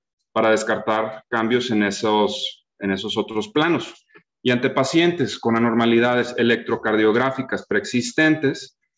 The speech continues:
se recomienda siempre comparar el trazo nuevo con los previos, si es que hay. Y, pues, el, el caso clínico típico que tenemos es también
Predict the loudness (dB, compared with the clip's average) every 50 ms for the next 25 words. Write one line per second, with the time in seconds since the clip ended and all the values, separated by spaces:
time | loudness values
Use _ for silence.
0 | _ _ _ -2 -2 0 0 0 0 2 2 2 2 2 2 2 0 0 2 0
1 | 0 0 0 0 0 0 0 0 2 0 0 0 -2 -2 -2 -2 0 0 0 2
2 | 4 4 4 2 2 0 -2 -6 _ _ _ _ -2 0 2 2 2 0 0 0
3 | 2 4 4 2 2 0 -4 -4 0 0 0 0 0 -4 -8 -8 -8 -10 -16 -20
4 | -20 -20 _ _ _ _ _ _ _ _ _ _ _ _ _ _ _ _ _ _
5 | _ _ _ _ -6 -4 0 0 0 2 2 0 0 0 0 2 4 4 6 6
6 | 6 4 4 2 0 -6 -14 _ _ -6 -6 -4 -2 -2 -2 -2 0 2 4 4
7 | 4 2 2 2 2 2 2 2 -2 -6 -2 0 2 2 2 2 0 0 0 0
8 | 0 2 4 4 4 4 2 0 -2 -4 -6 _ _ -4 0 2 4 4 4 4
9 | 2 0 -4